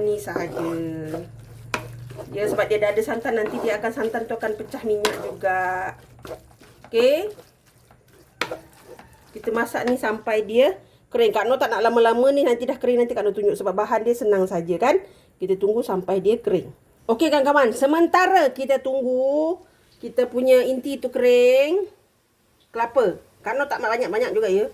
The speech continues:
Ada serabut lah tadi, Kak Noh dah cakap dah jangan anu.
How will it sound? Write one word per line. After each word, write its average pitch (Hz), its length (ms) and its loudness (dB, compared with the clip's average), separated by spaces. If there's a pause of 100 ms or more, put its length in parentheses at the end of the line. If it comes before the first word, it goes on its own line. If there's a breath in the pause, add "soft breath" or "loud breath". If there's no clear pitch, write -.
(360 soft breath)
Ada 175 160 -8
serabut 196 400 -4
lah 170 80 0
tadi, 196 320 -6
Kak - 160 -8
Noh 208 80 -2
dah 185 160 -2
cakap 190 320 -10
dah 185 80 -4
jangan 185 320 -2
anu. 208 320 -2